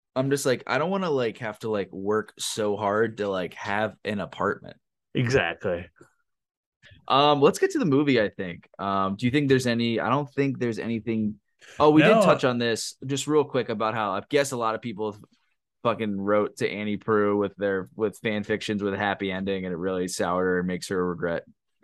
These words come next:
Speaker 1: ever writing it, which
Speaker 2: That's
Speaker 1: is a little
Speaker 2: crazy.
Speaker 1: harsh.
Speaker 2: 'Cause she, 'cause she, I also saw she's quite, she initially was quite happy with the adaptation, right? Like, almost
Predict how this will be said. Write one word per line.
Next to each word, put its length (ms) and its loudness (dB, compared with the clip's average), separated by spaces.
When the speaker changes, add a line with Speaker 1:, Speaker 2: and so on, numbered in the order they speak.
Speaker 1:
ever 180 0
writing 280 -2
it, 120 -10
which 200 4
Speaker 2:
That's 0 -
Speaker 1:
is 80 4
a 80 4
little 180 6
Speaker 2:
crazy. 0 -
Speaker 1:
harsh. 360 0
Speaker 2:
'Cause 160 2
she, 440 2
'cause 200 2
she, 140 2
I 160 6
also 220 4
saw 220 0
she's 340 -4
quite, 640 0
she 180 0
initially 340 0
was 120 0
quite 280 2
happy 320 0
with 320 -4
the 160 -2
adaptation, 640 -4
right? 300 -6
Like, 260 -4
almost 320 -6